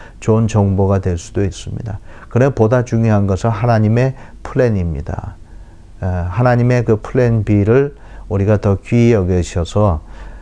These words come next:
우리가 만나는 개별적인 상황, 그 특수한 상황, 상황마다 하나님의 플랜을 적용시키셔서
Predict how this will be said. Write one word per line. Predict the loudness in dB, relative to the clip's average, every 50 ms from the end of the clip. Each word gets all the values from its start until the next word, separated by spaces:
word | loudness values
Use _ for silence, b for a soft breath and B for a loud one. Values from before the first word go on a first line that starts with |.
| B B B B
우리가 | 2 4 4 6 4 4 4 2 2
만나는 | 2 2 0 2 2 2 2 2 2
개별적인 | 2 2 4 4 2 2 0 0 0 2 2 2
상황, | 0 -2 -4 -2 0 0 0 0 -2 -6 -8 -12 -16 -18 -18 -20 b b b b b b b b b b b b b b b b b -8
그 | -8 -8 -6
특수한 | -8 -14 -12 -2 0 0 2 2 0
상황, | -2 -2 0 2 2 2 0
상황마다 | 0 -2 -2 0 0 2 2 2 2 0 0 0 0 0 0 -2 -6 B B B B B B B B
하나님의 | B -4 -2 0 2 2 2 2 4 4 2 2 0 -2 -6 -8
플랜을 | -6 -2 0 2 2 2 2 0 0
적용시키셔서 | 0 -2 0 2 2 2 0 0 -4 -8 -20 -18 -8 -6 -6 -6 -4 -4 -2 -2 -2 -2 -4